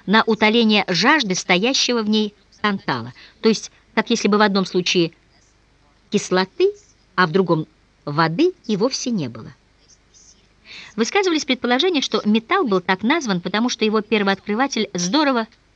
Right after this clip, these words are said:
намучился с ним перед тем, как его всё-таки удалось обнаружить. И хотя в данном случае это явно не соответствовало действительности, в ряде других случаев это оказывалось именно так, и учёным приходилось изрядно попотеть, прежде чем они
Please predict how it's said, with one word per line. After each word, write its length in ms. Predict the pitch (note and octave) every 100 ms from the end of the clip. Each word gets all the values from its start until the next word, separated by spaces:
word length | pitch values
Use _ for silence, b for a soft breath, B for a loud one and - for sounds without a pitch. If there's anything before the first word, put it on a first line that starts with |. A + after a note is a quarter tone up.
| -
намучился 580 | G3 G#3 D4 - B3 A3+
с 120 | -
ним 140 | G#3+
перед 240 | G3+ F3+ E3+
тем, 180 | A3
как 240 | A3 F3 -
его 240 | E3+ F3 B B -
всё-таки 340 | - E3+ -
удалось 440 | F#3+ F#3+ E3+ C3+ -
обнаружить. 720 | D#3+ D3+ D#3 C#3+ A2+ - - _ _ B B B B
И 60 |
хотя 340 | F#3+ G3+ G3+ F3+
в 40 |
данном 240 | F#3 F3+ F3
случае 380 | F3+ F3+ F3
это 300 | E3 E3 E3+ E3+
явно 380 | F3 G3 C#3+
не 120 | C#3+ C#3+
соответствовало 560 | D3+ - D3 - D3+
действительности, 760 | D3+ E3+ - C#4+ F#3+ D#3 - D3 B B -
в 80 |
ряде 260 | F3 G#3+ F#3+
других 320 | G3+ A3+ F#4
случаев 420 | - F3+ - D3+ b b _ _ -
это 200 | C#4+ D4+
оказывалось 600 | B3+ A#3+ D4+ C4+ C4 -
именно 240 | C#4 B3+
так, 260 | A3 D3+ - b b -
и 80 | A3
учёным 380 | A#3+ G4+ F#4+
приходилось 540 | G#3 F3+ F3+ F3 F3 -
изрядно 520 | A3 G3 D4+ D#4 F#3+
попотеть, 680 | - C#4+ D#4+ D#4 - D3 -
прежде 260 | F3 F3 D3+
чем 180 | - D#3+
они 260 | E3 D#3